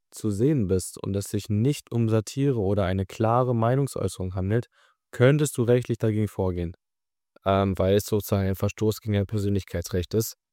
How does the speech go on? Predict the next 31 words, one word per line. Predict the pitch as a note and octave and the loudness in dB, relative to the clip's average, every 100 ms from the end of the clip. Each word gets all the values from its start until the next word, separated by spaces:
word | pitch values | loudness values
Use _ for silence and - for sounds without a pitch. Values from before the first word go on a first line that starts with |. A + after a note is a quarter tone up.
| _ _ - | _ _ -10
In | - | 0
der | G#2+ A2+ | 2 2
Praxis | - B2 - C3 B2+ | 2 0 2 -2 0
ist | A#2 | -2
das | A#2+ G#2+ | -2 0
aber | G#2+ A2 G#2 G2 - - - | 2 4 4 2 -8 -20 -4
ein | A2 G#2+ | 0 0
zu | - C#3+ | 0 0
großer | B2 A#2 A2+ G2 | 2 0 2 2
Aufwand, | B2 - G#2+ G#2+ G2+ - | 2 4 4 4 0 0
eine | G2+ G2+ | 0 0
zu | - A#2+ | -2 -2
große | A2+ G#2 G2 | 0 -2 -2
Zeit | - G#2 G#2 - | 0 4 4 0
und | - G2+ F#2+ - | -2 0 0 -4
es | - | -4
benötigt | G#2+ A2 G#2+ G2+ - | 2 2 2 -2 -2
rechtliche | G#2 G2 - | -2 -2 -6
Beratung. | F2+ F#2 F#2 - F2+ - _ - - _ | -6 0 -2 0 -4 -6 _ -20 -20 _
Das | - | 2
heißt, | A#2+ B2+ - | 2 2 2
wenn | A#2 | 4
ihr | A#2 | 4
euch | G#2+ | 2
im | G#2+ B2 | 2 2
Internet | C#3 C3+ G#2+ F#2+ - - | 4 4 4 0 -8 -6
sozusagen | G2+ - G2 F#2+ G2 _ _ _ - | -6 0 0 0 -4 _ _ _ -6
preisgebt | - B2+ - - F#2+ - | 0 0 -2 -4 -6 -4
und, | G2 F#2 | -8 -8
äh, | - | -8
andere | F#2+ F#2 F2+ G#2 A2 F#2+ F#2+ F#2 | -4 -4 -2 0 0 0 0 -2